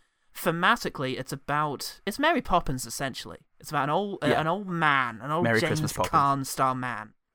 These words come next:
Speaker 1: An old James Caan style horrible man.
Speaker 2: Yeah.
Speaker 1: Um,
Speaker 2: Playing Donald
Speaker 1: he has
Speaker 2: Trump.
Speaker 1: bus-,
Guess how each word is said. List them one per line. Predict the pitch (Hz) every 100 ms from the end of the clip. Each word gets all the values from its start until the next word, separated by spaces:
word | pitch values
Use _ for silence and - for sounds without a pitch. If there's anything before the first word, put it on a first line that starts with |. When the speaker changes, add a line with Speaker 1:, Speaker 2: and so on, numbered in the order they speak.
| -
Speaker 1:
An | 160
old | 160 190 175
James | 175 165 160
Caan | - 151 147 143
style | - 131 131
horrible | 139 139 131 131
man. | 127 107 - -
Speaker 2:
Yeah. | 131 117 113 _ _
Speaker 1:
Um, | - 123 123
Speaker 2:
Playing | 113 113
Donald | 110 110
Speaker 1:
he | 139
has |
Speaker 2:
Trump. | 139 -
Speaker 1:
bus-, | 185 170